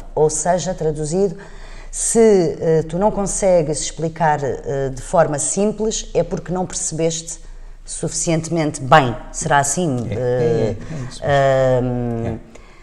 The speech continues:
Speaker 2: É.
Speaker 1: esta ideia, professor, da simplicidade, eh, ser a glória da expressão para o Whitman e da necessidade de se conseguir explicar de uma forma simples,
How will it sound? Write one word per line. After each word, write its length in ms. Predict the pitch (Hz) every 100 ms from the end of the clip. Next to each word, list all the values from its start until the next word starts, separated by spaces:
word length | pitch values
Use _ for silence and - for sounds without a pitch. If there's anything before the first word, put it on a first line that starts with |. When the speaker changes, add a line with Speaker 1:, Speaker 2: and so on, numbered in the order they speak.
| - - -
Speaker 2:
É. 60 | 208
Speaker 1:
esta 200 | 202 226
ideia, 460 | 220 202 190 185
professor, 560 | 185 - - 175 156 151
da 160 | 160 165
simplicidade, 1080 | - 202 185 185 - 180 160 151 147 147 156 165 - -
eh, 200 | 170 156
ser 240 | - 170
a 40 |
glória 300 | 160 170 170
da 60 | 165
expressão 480 | 156 - - 151 156
para 160 | 156
o 100 | 147
Whitman 480 | 160 170 - 175 170 - - - -
e 100 | 180
da 240 | 151 185
necessidade 920 | 165 202 - - - - 180 185 185 160
de 60 |
se 120 | 165 -
conseguir 320 | 185 - 185
explicar 600 | - - 165 165 170 160
de 80 | 156
uma 100 | 160
forma 340 | 165 160 151
simples, 640 | 156 - 160 160 156 -